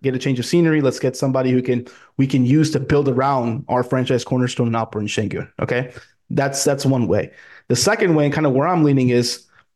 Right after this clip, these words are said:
look, Jalen still has an opportunity to be an all-star level guard. Um, let's, let's see what happens. Let's kinda continue giving him that time. Let's help him grow into his body. Let's, let's help him do all these different things and see what happens.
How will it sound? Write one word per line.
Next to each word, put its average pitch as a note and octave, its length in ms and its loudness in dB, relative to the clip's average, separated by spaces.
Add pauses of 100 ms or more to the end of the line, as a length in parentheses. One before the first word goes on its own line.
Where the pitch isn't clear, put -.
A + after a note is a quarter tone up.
(160)
look, A2 380 -2 (720)
Jalen E3 420 2
still E3+ 220 2
has D3+ 160 0
an D3 100 2
opportunity C#3 520 0
to B2 120 -6
be B2 100 2
an A#2+ 60 2
all-star B2 360 0
level A2 200 -2
guard. D3 460 0 (560)
Um, A#2+ 400 -2 (420)
let's, D3 360 -2
let's C#3 220 -2
see E3 240 0
what D#3 140 0
happens. C#3 540 0
Let's B2+ 220 -4
kinda C#3+ 240 0
continue C#3 340 0
giving C3+ 180 0
him C3 60 2
that A#2+ 120 -2
time. C#3+ 240 -2
Let's C3 200 -4
help C3+ 240 -4
him A#2+ 100 -2
grow C#3 480 0 (380)
into B2 200 -4
his A2+ 140 -4
body. E3 320 2
Let's, C3 340 -2
let's C3 160 -2
help C#3 120 -2
him C3 140 0
do B2+ 120 2
all B2 80 2
these A#2 160 -2
different A#2+ 260 -4
things C#3+ 200 0
and A#2 100 0
see A#2+ 140 -2
what A#2 100 -2
happens. G#2 500 -8